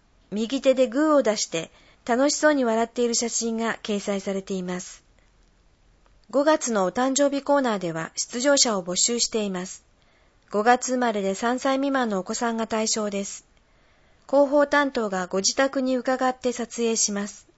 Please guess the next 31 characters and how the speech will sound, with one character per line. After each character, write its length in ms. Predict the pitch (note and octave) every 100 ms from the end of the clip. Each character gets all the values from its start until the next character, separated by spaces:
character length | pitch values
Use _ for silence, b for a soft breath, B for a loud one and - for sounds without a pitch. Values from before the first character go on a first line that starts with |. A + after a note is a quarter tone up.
| _ _ _ _ _ _ _ _ _
出 220 | - -
場 200 | B3+ D4+
を 40 | D4
希 160 | C#4+
望 160 | C4+ C#4+
さ 140 | D4
れ 120 | C4+ C4+
る 80 |
方 280 | C4+ B3+ A3+
は、 220 | F#3 E3 - _ _ _ _
三 280 | - B3+ A#3+
月 280 | A3 - G3
二 140 | B3
十 180 | A#3+ A3+
七 240 | - -
日 240 | G#3 G3+ -
火 140 | G#3
曜 200 | A3+ C#4+
日 100 | A#3+
か 140 | -
ら 180 | F3 E3 -
二 140 | A#3+
十 220 | B3 A#3
九 160 | G3+ B3+
日 260 | B3 A#3 G3
木 300 | F#3+ F#3 C4+
曜 140 | D4
日 120 | C4
ま 120 | G#3
で 120 | F#3+ E3+
に、 220 | D#3+